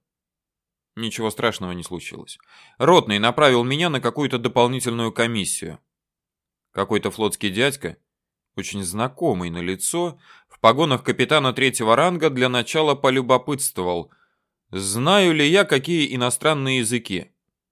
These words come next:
Задал пару вопросов на английском. Услышав мой ответ, он хмыкнул и пробормотал себе под нос. Калифорнийский акцент, однако. Потом кап три поинтересовался, как я отношусь к прыжкам с парашютом,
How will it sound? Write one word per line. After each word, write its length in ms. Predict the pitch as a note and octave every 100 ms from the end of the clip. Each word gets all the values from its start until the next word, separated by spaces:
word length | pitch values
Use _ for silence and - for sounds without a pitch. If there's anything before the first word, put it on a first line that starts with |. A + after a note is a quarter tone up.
| _ -
Задал 420 | F2 G2+ A#2+ D3
пару 220 | C#3+ C3+
вопросов 460 | C#3+ C3 A2+ A2 B2+
на 120 | C3+
английском. 640 | C#3 A#2+ F#2 G#2+ G2 F2+ _ _ _ _ _ _ _ _ _ -
Услышав 400 | G2 G#2 G2 F#2
мой 160 | G2
ответ, 320 | F#2+ G#2 B2+ -
он 200 | G2 F2+
хмыкнул 560 | - G2 A#2 A2+ G2
и 180 | - G2
пробормотал 680 | - G2 F#2+ F#2 F#2+ G2+ F#2
себе 260 | - F#2 F#2
под 260 | G2 F2+
нос. 300 | E2+ D#2+ - _ _ _ _ _ -
Калифорнийский 840 | G#2 F#2+ - F#2 F#2 E2+ - F2+
акцент, 460 | F#2+ - A#2 E2+ G2
однако. 520 | G2+ G2+ - - - _ _ _ _ _ _ _ _ _ _ -
Потом 360 | F#2+ E3 G3+
кап 280 | F3+ D3 -
три 160 | C#3 E3+
поинтересовался, 1000 | C#3 A#2+ A#2 G#2 G#2+ G#2+ C#3+ C#3 A#2+ - - - _ _
как 260 | C3 F3+ C#3+
я 140 | C#3
отношусь 460 | C3+ B2 A#2+ F#3 -
к 100 | -
прыжкам 460 | A#2+ A2+ C#3+ D3+
с 60 | C3+
парашютом, 760 | C3 B2+ B2 D3+ C#3 G2 D#2